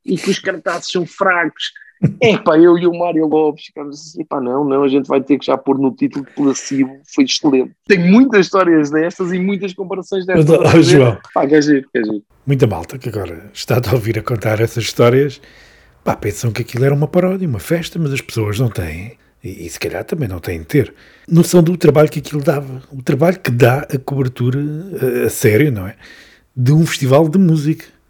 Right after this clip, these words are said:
Speaker 2: Pá, não fazem ideia. Se calhar as coisas hoje são feitas de uma forma mais leve, pois há malta que, que vai para a zona de imprensa sem, sem saber bem o que é que está ali a fazer também. Também é verdade, seja dito. Mas antes, apesar de haver esses momentos de descontração, de descompressão,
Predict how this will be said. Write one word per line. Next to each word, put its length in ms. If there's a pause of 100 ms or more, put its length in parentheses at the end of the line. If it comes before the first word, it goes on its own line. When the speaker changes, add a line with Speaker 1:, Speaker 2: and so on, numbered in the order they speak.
Speaker 2:
Pá, 120
não 80
fazem 360
ideia. 220 (420)
Se 120
calhar 180
as 80
coisas 260
hoje 140
são 80
feitas 180
de 60
uma 80
forma 260
mais 240
leve, 200
pois 200
há 60
malta 280
que, 420
que 100
vai 100
para 120
a 20
zona 200
de 100
imprensa 420
sem, 400
sem 120
saber 320
bem 120
o 40
que 60
é 40
que 60
está 120
ali 140
a 20
fazer 340
também. 440 (280)
Também 320
é 60
verdade, 300
seja 200
dito. 280 (580)
Mas 100
antes, 160
apesar 220
de 60
haver 200
esses 220
momentos 480
de 180
descontração, 680
de 300
descompressão, 960